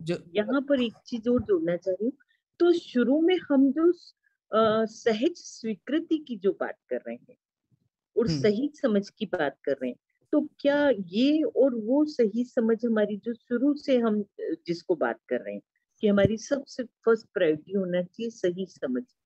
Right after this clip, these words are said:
Speaker 2: तो क्या वापस उसको हम श्रेष्ठता के रूप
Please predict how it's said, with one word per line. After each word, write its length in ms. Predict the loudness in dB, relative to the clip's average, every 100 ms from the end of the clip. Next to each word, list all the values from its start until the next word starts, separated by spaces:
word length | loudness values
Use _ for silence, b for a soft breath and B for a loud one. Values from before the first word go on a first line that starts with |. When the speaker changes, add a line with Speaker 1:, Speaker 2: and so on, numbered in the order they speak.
| _ _ _ -6
Speaker 2:
तो 80 | -6
क्या 280 | -2 0 0
वापस 520 | 2 0 2 0 0
उसको 320 | -6 -2 0
हम 120 | 0
श्रेष्ठता 640 | 0 0 0 0 -4 0 -2
के 160 | 0
रूप 200 | -2 -2